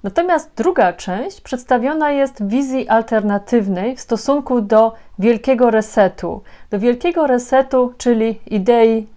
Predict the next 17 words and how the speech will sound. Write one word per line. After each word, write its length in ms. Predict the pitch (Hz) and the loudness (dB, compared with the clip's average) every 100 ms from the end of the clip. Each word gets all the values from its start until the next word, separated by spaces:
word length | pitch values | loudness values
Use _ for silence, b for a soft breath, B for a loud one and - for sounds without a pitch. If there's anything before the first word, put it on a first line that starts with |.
| - | -8
Klausa 440 | - 233 240 220 196 | 2 4 4 0 -2
Schwaba, 640 | - 220 208 190 196 202 B B B | 0 2 2 4 4 2 B B B
przewodniczącego 1080 | - 226 208 214 214 214 196 196 220 196 196 | -2 0 2 0 -2 -2 -2 0 0 2 0
Światowego 600 | 190 190 202 185 208 190 | 0 -4 -2 0 0 0
Forum 340 | 190 208 196 190 | 2 2 2 -2
Ekonomicznego 920 | 185 202 190 185 - 208 202 190 185 - | -4 -2 -2 -4 -4 -4 -2 -2 -2 -6
w 80 | 180 | -2
Davos, 640 | 196 208 202 214 214 - B B B B B | 4 4 4 -2 -4 -14 B B B B B
em, 520 | 208 208 214 214 214 | 0 2 2 0 0
wizji, 340 | 214 269 254 | -2 -2 -2
która 540 | 247 - 233 226 214 220 - - | -4 0 2 4 4 2 -6 -8
ma 540 | 190 196 208 202 208 208 b b | -2 0 2 4 2 -2 b b
opisywać 680 | 208 208 196 240 208 208 202 | -8 -6 -4 -2 4 2 2
świat, 640 | - - 208 190 190 - - | -10 -6 2 4 4 -2 -2
jaki 320 | 202 202 208 | -2 0 -2
wyłoni 540 | 190 202 190 190 190 | 0 0 2 0 0
się 420 | 185 - 185 180 | -4 -4 -4 -4